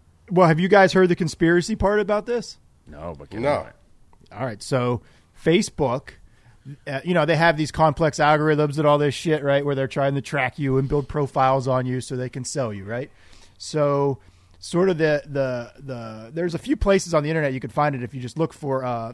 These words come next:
Speaker 1: aging algorithm, Facebook aging algorithm.
Speaker 2: Mm-hmm.
Speaker 1: But what they're doing is they're trying to find a picture of you ten years ago now, then they're input, they're uploading these inputs into their algorithm to make it smarter,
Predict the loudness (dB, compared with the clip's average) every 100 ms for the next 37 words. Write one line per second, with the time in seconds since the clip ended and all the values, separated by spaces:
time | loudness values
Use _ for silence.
0 | -2 0 0 0 0 -2 -2 -6 -8 -8
1 | -4 -4 -6 -8 -6 -4 -6 -6 -8 -10
2 | -10 -14 -14 -16 -4 -2 0 -2 -2 0
3 | 0 -2 -4 -4 -4 -2 -2 0 -2 -2
4 | -2 -4 -4 -4 -4 -2 -2 0 -4 -4
5 | -4 -4 -4 -4 _ -4 0 2 2 0
6 | -4 -20 -8 -4 -2 -2 0 -2 -2 -4
7 | -4 -4 -6 -4 0 0 2 0 0 0
8 | 2 2 0 -2 -6 -2 -2 0 -2 -2
9 | -4 -6 -6 -6 -8 -8 -8 -4 -2 -2
10 | -6